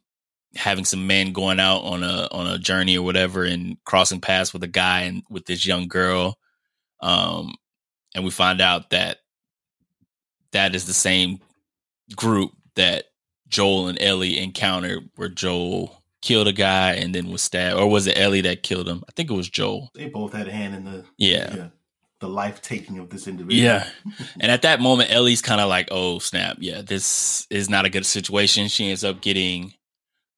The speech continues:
Speaker 1: um, kidnapped by them, um, finds out they're cannibals. <laughs>
Speaker 2: <laughs>
Speaker 1: Um, and so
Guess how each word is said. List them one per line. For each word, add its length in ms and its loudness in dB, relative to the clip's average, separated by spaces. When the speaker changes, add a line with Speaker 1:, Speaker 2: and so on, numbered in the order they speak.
Speaker 1:
um, 480 -4
kidnapped 400 2
by 160 2
them, 360 -4
um, 640 -2
finds 360 2
out 220 2
they're 160 0
cannibals. 680 -2
<laughs> 120 -6
Speaker 2:
<laughs> 880 -8
Speaker 1:
Um, 800 4
and 220 2
so 800 2